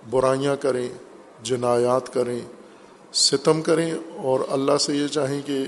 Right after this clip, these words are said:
اس سارے ظلم و ستم کا نتیجہ اہل البیت کے دشمنوں کو پہنچے، نقصان ان کو پہنچے اخروی زندگی میں، تو یہ تو نہیں ہوگا۔ آپ کے برے کاموں کا نتیجہ خود آپ کو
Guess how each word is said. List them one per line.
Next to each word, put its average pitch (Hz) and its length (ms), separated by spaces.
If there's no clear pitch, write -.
اس 135 140
سارے 135 460
ظلم 139 320
و 135 60
ستم 135 420
کا 139 220
نتیجہ 123 520
اہل 131 240
البیت 139 380
کے 147 100
دشمنوں 135 480
کو 120 180
پہنچے، 120 320
نقصان 143 480
ان 143 140
کو 131 120
پہنچے 123 340
اخروی 123 440
زندگی 117 460
میں، 85 160
تو - 120
یہ 123 160
تو 139 100
نہیں 143 280
ہوگا۔ 120 260
آپ 127 180
کے 143 140
برے 135 240
کاموں 139 300
کا 143 120
نتیجہ 135 400
خود 160 140
آپ 156 240
کو 131 100